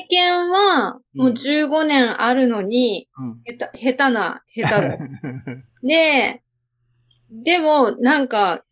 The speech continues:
Speaker 1: 技術的には下手なんだけど、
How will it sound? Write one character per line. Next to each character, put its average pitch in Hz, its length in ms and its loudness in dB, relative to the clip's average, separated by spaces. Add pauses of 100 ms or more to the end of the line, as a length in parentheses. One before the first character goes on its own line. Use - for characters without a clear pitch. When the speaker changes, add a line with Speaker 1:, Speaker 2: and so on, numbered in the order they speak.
(880)
Speaker 1:
技 269 140 -2
術 403 280 -2
的 392 280 0
に 370 120 -4
は 311 60 0
下 269 160 0
手 302 140 -4
な 277 160 -2
ん 247 80 -2
だ 220 120 -6
け 190 160 -6
ど、 208 400 -2